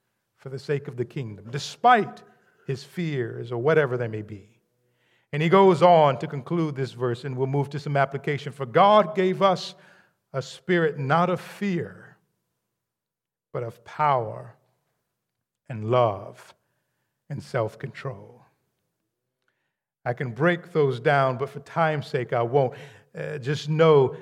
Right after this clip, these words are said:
that he says, again, "For God gave us a spirit not of fear, but of power." In other words, to accomplish great things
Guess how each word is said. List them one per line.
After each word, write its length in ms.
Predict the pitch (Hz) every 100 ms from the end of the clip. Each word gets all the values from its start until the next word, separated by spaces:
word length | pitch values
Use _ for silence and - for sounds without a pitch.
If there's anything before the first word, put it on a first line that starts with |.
| - -
that 280 | 127 127 127
he 140 | 160
says, 600 | 143 - 170 143 123 117 -
again, 540 | - 120 170 131 107 - -
"For 120 | -
God 420 | 123 110 170 175 160
gave 240 | 165 143
us 160 | 147 -
a 80 | 151
spirit 520 | - - 156 139 143
not 320 | 139 165 180
of 140 | 165
fear, 640 | - - 220 180 101 98 - _ _ _ _ _ _ _ _ _ _ _ -
but 100 | 147
of 240 | 131 -
power." 720 | - 202 170 131 107 - - -
In 100 | 127
other 220 | 147 170
words, 280 | 160 160 156
to 180 | - 165
accomplish 800 | 143 - 202 190 175 151 143 - - _ 127
great 400 | 110 135 180 190
things 760 | 190 - 170 127 104 - _ -